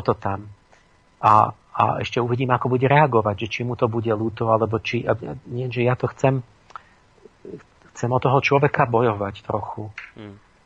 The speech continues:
Speaker 1: Nie si urobiť len to záver, že teda... To ne-, ne-, nevieme. Samozrejme, že je v tom, ale všetci sú v tom nejak namočení, že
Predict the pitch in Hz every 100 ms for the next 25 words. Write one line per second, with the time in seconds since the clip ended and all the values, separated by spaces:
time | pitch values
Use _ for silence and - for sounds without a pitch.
0 | _ _ 117 135 143 160 117 123 123 113
1 | 113 113 110 110 107 110 107 110 110 110
2 | 107 101 104 107 107 - - - _ -
3 | 127 117 139 175 240 180 175 175 196 190
4 | 139 117 110 113 _ - 160 165 143 117
5 | 120 117 - 113 120 - - - 123 -
6 | 113 - 117 117 107 107 110 113 - 110
7 | 107 107 - 107